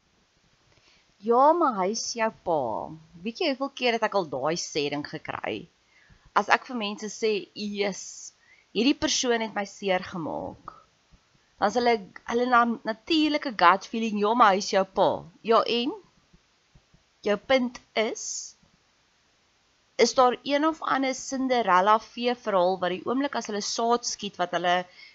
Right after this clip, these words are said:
in geniuses verander, in Gandhis verander? <laughs>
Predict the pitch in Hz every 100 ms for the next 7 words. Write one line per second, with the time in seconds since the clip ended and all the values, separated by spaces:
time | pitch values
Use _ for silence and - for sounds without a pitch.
0 | _ 214 185 180 190 254 254 220 - 160
1 | - - 131 127 - - _ _ _ _
2 | _ _ _ - 190 185 175 233 262 233
3 | - 110 101 - - - _ _ _ _
4 | _ _ _ _ _ _ _ _ _ _
5 | _ _ _ _ _ _ _ _ - -
6 | - - 262 -